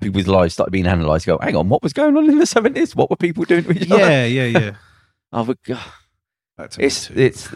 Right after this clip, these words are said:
Speaker 1: you try to, I try to think anything new, like the internet, it's, it's, I hope, try and make it a good thing. I try to see the good things on it, you know, the wisdom, but you go, "Bloody human beings, there's always that thing you have to put up with as well." Like, if we give everybody a voice,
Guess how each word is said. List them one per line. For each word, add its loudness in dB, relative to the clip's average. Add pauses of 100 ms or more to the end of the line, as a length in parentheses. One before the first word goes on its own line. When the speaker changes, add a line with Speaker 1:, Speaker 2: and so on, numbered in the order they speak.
(200)
Speaker 1:
you -2
try -2
to, -4
I -2
try -4
to -12
think -6
anything -4
new, 2
like 0
the 0
internet, -4
it's, -10
it's, -10
I -10
hope, -4
try -4
and 2
make 0
it -6
a -4
good -4
thing. -4
I -8
try -4
to -12
see 0
the 2
good -2
things -2
on 0
it, -2
you -2
know, 0
the -2 (340)
wisdom, 2
but 0
you -2
go, 2 (360)
"Bloody -4
human 2
beings, 2
there's -4
always 0
that 0
thing 0
you 2
have -4
to -8
put 0
up 0
with -8
as 0
well." 4
Like, -2 (240)
if -8
we -2
give 0
everybody 0
a 4
voice, 0